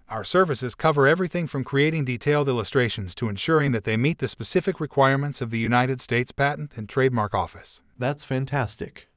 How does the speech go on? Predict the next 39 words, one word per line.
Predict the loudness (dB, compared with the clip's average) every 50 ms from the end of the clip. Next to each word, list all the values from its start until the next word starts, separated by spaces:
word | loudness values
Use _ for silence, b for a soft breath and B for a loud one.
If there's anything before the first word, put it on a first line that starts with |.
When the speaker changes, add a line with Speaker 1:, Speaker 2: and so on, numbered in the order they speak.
| _
Speaker 2:
Now, | -2 -2 -2 -2 -4 -6 -12 _
tell | -2 -2 0 0
us | 0 -2 -4
about | -2 -2 -2 -2 -4
the | -4 -6
importance | -6 -6 -6 -4 -2 -2 -2 -4 -6 -6 -6 -6
of | -6
following | -4 -2 -2 0 0 -2 -2 -4 -2 -2
U | 0 0 0
S | 0 -2 -4
P | -8 -8 -6 -6 -6
T | -4 -2 0 0
O | 0 0
standards | -2 -4 -4 -2 -2 -2 -2 -2 -4 -6 -6 -6 -6
when | -6 -6 -6
creating | -6 -4 -4 -2 -2 -2 -4 -6 -8 -6
patent | -4 -4 -4 -4 -4 -8 -6
drawings. | -2 -2 -2 -2 -4 -8 -16 -20 -16 -14 -14 -14 -14 _ _
Speaker 1:
Following | _ 2 4 4 4 4 4 2 2
U | 2 2 2
S | 0 -2
P | -4 -4 -4 -4
T | -2 0 2 2
O | 2
standards | 0 0 0 0 0 2 0 -2 -2 -4 -6
is | -8 -8
crucial | 0 2 2 2 2 0 -2
because | -2 -2 0 2 2 2 2
it | -2
ensures | -2 -4 -2 0 2 4 4 4 2
that | 0 -2
your | -2 -2
patent | 0 2 2 2 2 0 -2 0
application | 0 0 -2 -4 -4 0 0 0 2 0 -2 -2 0
doesn't | 0 0 0 -2 -6
face | -2 2 2 2 2 0 -2
any | -2 -2 0 0
unnecessary | 0 0 0 0 0 -2 -4 -6 -4 -2 -2 -2 -2
setbacks. | -2 -4 -6 -6 -6 -10 -14 -14 -14 -16 -18 -20 -20